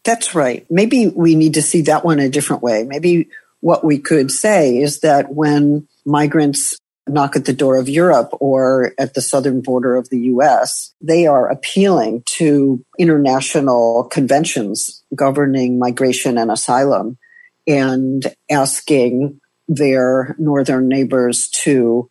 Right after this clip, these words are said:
honor those obligations and process their claims and give them a chance to enter.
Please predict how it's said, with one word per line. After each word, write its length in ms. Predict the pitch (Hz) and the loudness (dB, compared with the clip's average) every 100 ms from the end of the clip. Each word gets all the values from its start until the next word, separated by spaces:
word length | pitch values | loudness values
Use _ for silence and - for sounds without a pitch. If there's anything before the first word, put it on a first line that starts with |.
| _ | _
honor 500 | 165 185 180 101 117 - | 0 2 2 0 -2 0
those 280 | 147 139 135 | 0 2 0
obligations 960 | - 131 127 143 160 - 110 113 147 - | -2 -2 -2 0 0 -2 -4 -4 -6 -6
and 420 | 147 135 131 127 - | -4 -2 -2 -4 -4
process 500 | 147 139 - 135 - | -4 -2 -2 -4 -2
their 160 | 127 | -4
claims 540 | 120 - 135 123 135 135 | -4 -6 -4 -4 -4 -4
and 180 | 131 | -4
give 160 | 123 123 | -4 -4
them 160 | 131 123 | -4 -6
a 60 | |
chance 480 | - - 131 104 - | -6 -10 -8 -6 -6
to 200 | - - | -6 -4
enter. 480 | 156 160 127 101 | -4 -2 -2 -4